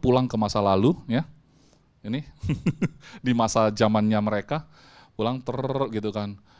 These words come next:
"Berilah kami sedekah." Maka Petrus dan Yohanes pun memberi dia sedekah. Terus dia sembayang. Apa hebatnya ayat ini? Coba. <laughs> Betul nggak?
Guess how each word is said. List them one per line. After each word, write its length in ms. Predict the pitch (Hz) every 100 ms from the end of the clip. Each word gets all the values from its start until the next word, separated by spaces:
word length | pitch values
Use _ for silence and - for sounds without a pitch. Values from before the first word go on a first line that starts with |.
| _
"Berilah 360 | - 165 202 180
kami 240 | 170 165 160
sedekah." 640 | 160 156 - 151 127 101 - - - - _ _ _ _ _ _ _
Maka 480 | 107 107 - 110 110 -
Petrus 480 | 107 113 113 - -
dan 240 | 107 101
Yohanes 340 | 101 101 107 -
pun 180 | 139 156
memberi 400 | 151 147 196 160
dia 160 | 131
sedekah. 400 | 117 107 - 87 - _ _ _ _
Terus 220 | 110 127 -
dia 300 | 104 107 107 _ - - -
sembayang. 500 | 107 90 85 82 80 _ _ _ - _
Apa 220 | 139 135 139
hebatnya 380 | 139 180 208
ayat 240 | 151 123 104
ini? 180 | 92 85 - - -
Coba. 240 | 82 - - _ _ _ _ _ _ _ _ _ _ _ - - -
<laughs> 840 | - - - - - 190 - - _ _ _ _ _ _ _ _ _ - - _ _ _ -
Betul 240 | 175 269 175
nggak? 160 | 92